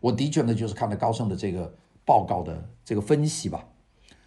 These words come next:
那么高盛呢，就是说这个有几个，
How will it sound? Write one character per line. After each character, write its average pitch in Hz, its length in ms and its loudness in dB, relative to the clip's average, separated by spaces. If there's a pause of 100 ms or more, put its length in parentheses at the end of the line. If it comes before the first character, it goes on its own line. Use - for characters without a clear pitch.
(760)
那 220 60 6
么 190 340 8
高 226 360 6
盛 233 260 4
呢， 151 220 6
就 156 180 4
是 123 560 4
说 165 280 2
这 165 200 0
个 113 500 2 (280)
有 160 180 8
几 98 300 0
个， 120 360 4